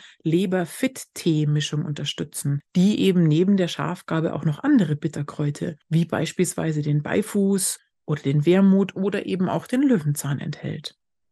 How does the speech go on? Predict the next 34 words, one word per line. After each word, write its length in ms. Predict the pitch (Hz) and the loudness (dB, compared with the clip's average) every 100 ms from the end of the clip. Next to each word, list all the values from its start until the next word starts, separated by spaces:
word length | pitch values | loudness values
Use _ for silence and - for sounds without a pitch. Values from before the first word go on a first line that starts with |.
| _ _ _ _ _ _ _ _ | _ _ _ _ _ _ _ _
Wenn 180 | 202 196 | 6 8
mal 440 | 180 165 160 143 | 8 6 4 0
Krankenhausaufenthalte 1200 | - 196 254 175 156 165 - 175 165 151 151 151 | 0 0 2 2 2 0 -2 -4 -2 0 0 0
notwendig 500 | 147 147 151 156 147 | -2 -2 -6 -8 -6
werden, 460 | - 127 - 143 147 _ _ | -4 -4 -4 -8 -10 _ _
dann 400 | - 156 202 208 - | -4 2 4 4 0
ist 180 | 156 | -4
ein 160 | 156 151 | -4 -6
altes 500 | 147 165 233 226 - | -2 0 2 0 -2
Rezept, 360 | 190 - 202 196 | -4 -2 -4 -2
ein 100 | 147 | -4
altes 280 | 170 151 - | -4 -6 -4
Kräuterrezept, 680 | - 175 190 180 - 185 185 | -2 0 0 -2 -2 -2 0
dass 100 | 175 | 4
man 380 | 175 165 156 - _ - | 4 4 2 -4 _ -4
die 160 | 160 147 | 0 0
getrocknete 560 | 151 - 202 208 190 | -2 -2 0 0 -2
Schafgarbe 640 | 160 160 170 - 160 165 | -4 -4 -4 -2 -2 0
pulverisiert 1300 | 156 - 190 170 151 151 135 127 156 208 349 - - _ _ | -2 4 6 8 6 2 2 2 2 2 0 -4 -12 _ _
und 120 | 185 - | -2 0
von 200 | 185 185 | 0 0
diesem 320 | 160 156 147 | 0 -2 -2
Pulver 540 | - 269 269 151 139 - | 2 4 4 2 -2 -4
ein 300 | 170 214 214 | 0 0 0
Teelöffel 520 | - 190 196 185 165 | 0 0 0 -4 -8
pro 220 | - 170 | -6 -8
Tasse 400 | - 180 180 165 | -6 -6 -2 0
in 220 | 156 151 | 0 -2
heißem 320 | 165 160 165 | -2 -2 -2
Wasser 260 | 160 151 - | -2 -4 -4
aufgießt 500 | - - - 156 - | -8 -10 -10 -10 -8
und 100 | 151 | -6
das 200 | 156 - | -4 -6
trinkt. 460 | - 165 151 - | -2 0 0 -4